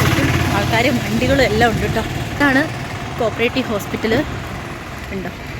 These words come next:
ഇതുവഴി ഇങ്ങനെ കയറി, കയറി, കയറി, കയറി, കയറി. ഞാൻ വീണ്ടും പറയണം, ഞാൻ ഒറ്റയ്ക്ക് പോവാണ്. കഴിഞ്ഞ പ്രാവശ്യം ഞാൻ ഒറ്റയ്ക്ക് പോകാമെന്ന് പറഞ്ഞതിന് ആരൊക്കെയോ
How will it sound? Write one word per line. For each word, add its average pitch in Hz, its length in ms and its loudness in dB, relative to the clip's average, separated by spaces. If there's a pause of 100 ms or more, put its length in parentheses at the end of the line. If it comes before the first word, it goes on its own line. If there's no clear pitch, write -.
(760)
ഇതുവഴി 240 380 4
ഇങ്ങനെ 254 280 4
കയറി, 240 240 4 (120)
കയറി, 247 220 6 (120)
കയറി, 247 320 4
കയറി, 294 220 6 (100)
കയറി. 294 300 4 (1300)
ഞാൻ 233 180 6
വീണ്ടും 220 260 4
പറയണം, 208 340 4
ഞാൻ 214 100 2 (100)
ഒറ്റയ്ക്ക് 370 520 4
പോവാണ്. 190 400 4 (440)
കഴിഞ്ഞ 208 200 2
പ്രാവശ്യം 214 260 6
ഞാൻ 220 140 4
ഒറ്റയ്ക്ക് 226 300 2
പോകാമെന്ന് 220 300 4
പറഞ്ഞതിന് 208 300 2 (960)
ആരൊക്കെയോ 262 380 4